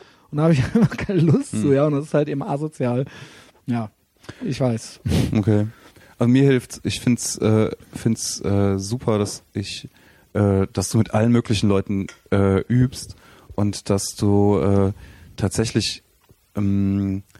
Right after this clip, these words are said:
Speaker 2: dich da so ein bisschen dran gewöhnen kannst, ähm, ein Gegenüber zu haben, ähm, wo du jetzt mal außer Acht lassen musst, ob du den jetzt leiden kannst oder nicht. Und das
Speaker 1: Ja.
Speaker 2: ist, das ist echt, äh, ähm,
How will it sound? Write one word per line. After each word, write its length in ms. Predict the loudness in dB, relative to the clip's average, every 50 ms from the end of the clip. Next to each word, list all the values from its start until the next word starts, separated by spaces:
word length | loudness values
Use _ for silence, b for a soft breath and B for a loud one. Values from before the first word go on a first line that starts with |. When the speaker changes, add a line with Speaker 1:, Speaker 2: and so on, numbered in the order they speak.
| b b b b _ -8 -6
Speaker 2:
dich 100 | -4 -2
da 100 | -2 0
so 100 | 0 0
ein 20 |
bisschen 180 | 0 0 0 0
dran 180 | 0 0 0
gewöhnen 480 | 0 0 0 2 2 2 2 0 0 -2
kannst, 560 | -2 -2 -2 -2 -2 -4 -6 -10 -14 -14 -12 -8
ähm, 400 | -6 -6 -4 -4 -6 -6 -8 -10 -12 _ _ _ _ _ _ _ _ _ _ _ -12
ein 140 | -10 -4 0
Gegenüber 400 | 0 2 2 2 2 2 2 0
zu 240 | 0 0 0 0 2
haben, 340 | 2 2 2 0 -2 -4 b b b b b b b b b -2
ähm, 420 | 0 2 2 2 2 0 0 -2 -4 -6 -4 0
wo 200 | 2 2 4 4
du 280 | 4 2 2 2 0 -2
jetzt 360 | -2 -2 -2 -4 -6 -8 -4
mal 120 | -2 0 0
außer 240 | 0 0 -2 -2
Acht 180 | -4 -4 -2 0
lassen 400 | 0 0 0 0 0 0 -2 -4 -10 _ _ -12 -6
musst, 500 | -2 0 2 2 0 -2 -6 -12 -16 -20 _ _ _ -8
ob 100 | -6 -4
du 100 | -2 0
den 120 | 0 2 0
jetzt 140 | 2 2
leiden 240 | 2 2 2 0 0
kannst 260 | 0 0 0 0 -2
oder 140 | -2 0 0
nicht. 300 | 0 -2 -4 -6 -10 B B B B B B B B B
Und 100 | 0 0
das 100 | 2 2
Speaker 1:
Ja. 60 | 2
Speaker 2:
ist, 180 | 2 0 0 0
das 180 | 0 0 0 -2
ist 200 | -4 -6 -8 -6
echt, 480 | -4 -2 -2 -2 -4 -6 _ -12 -10 -4
äh, 360 | 0 2 2 4 4 4 2 0 b b b b b b b b b b b b _ _ -6
ähm, 680 | -2 0 2 2 2 2 2 2 2 2 0 -2 -4